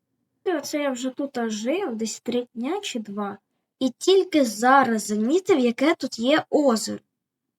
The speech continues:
Я тільки що роздивився, це не озеро, а річка. Я знаю, де ми. Я, я знаю, де наші речі. Дивіться, ми заспавнились десь там.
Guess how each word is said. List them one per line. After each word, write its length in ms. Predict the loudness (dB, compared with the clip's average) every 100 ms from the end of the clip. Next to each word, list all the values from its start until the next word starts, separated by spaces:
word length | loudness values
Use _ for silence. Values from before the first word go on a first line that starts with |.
| _ _ _ _ _ _ _ _ _ _ _ _ _ _ _ -4
Я 100 | -4
тільки 220 | -2 0
що 180 | 2 2
роздивився, 760 | 2 2 4 6 4 2 -6
це 160 | -2 0
не 180 | 0 2
озеро, 520 | 4 6 4 2 0
а 480 | 0 4 6 6 4
річка. 600 | 2 0 -6 -8 -8 -8 _ _ _ _ _ -20 _ _ _ _ _ _ _ _ _ _ _ 4
Я 160 | 4
знаю, 520 | 6 4 4 2 2
де 380 | 2 2 4 4
ми. 200 | 2 -2 _ _ _ _ -2
Я, 300 | 2 2 0 _ -8
я 340 | -2 0 0
знаю, 380 | 0 0 2 0
де 140 | -2
наші 300 | -4 -4 -2
речі. 480 | 0 0 -4 -12 -14 _ _ _
Дивіться, 640 | -4 2 4 4 2 -10 -12 _ _ _ _ _ _ _ _
ми 280 | 2 4 6
заспавнились 800 | 4 -2 -2 2 2 2 0 -2
десь 320 | -2 -4 -6
там. 400 | 0 0 0 -4